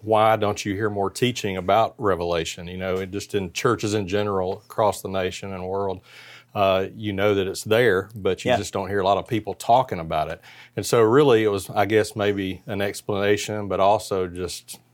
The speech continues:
Speaker 1: a general question about what the book's all about
Speaker 2: Yeah.
Speaker 1: and why it's important that we as believers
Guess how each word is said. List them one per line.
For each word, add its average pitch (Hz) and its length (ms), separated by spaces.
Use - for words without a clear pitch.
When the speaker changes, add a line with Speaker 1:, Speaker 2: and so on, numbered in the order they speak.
Speaker 1:
a 101 80
general 92 360
question 101 460
about 92 340
what 113 180
the 101 60
book's 117 260
all 117 160
about 107 400
Speaker 2:
Yeah. 202 180
Speaker 1:
and 107 120
why 110 140
it's - 120
important 107 480
that 95 160
we 104 240
as 95 100
believers 98 720